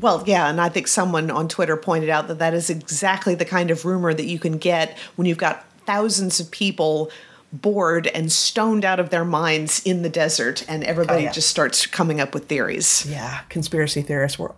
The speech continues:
Speaker 2: all over the place. My goodness. I mentioned it to my friend Wade. He's like, "Ebola, that's obviously fake. Now, E. coli, I bet there's a lot of that." <laughs> And I said, "Yeah." And he said,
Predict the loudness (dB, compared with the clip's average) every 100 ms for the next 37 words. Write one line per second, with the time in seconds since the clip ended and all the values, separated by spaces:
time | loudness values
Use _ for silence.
0 | 2 6 6 4 2 -4 -8 -8 -6 -4
1 | -4 -2 0 0 0 0 2 2 2 0
2 | 0 -2 -2 -2 -2 0 2 2 0 0
3 | -2 -2 0 0 0 0 0 2 0 0
4 | -2 -2 -2 -4 -8 -4 2 2 2 0
5 | 0 0 2 2 2 0 -4 -2 -2 0
6 | -2 -2 -2 0 2 0 0 0 0 0
7 | 0 0 2 2 2 -2 -2 0 2 4
8 | 2 0 0 0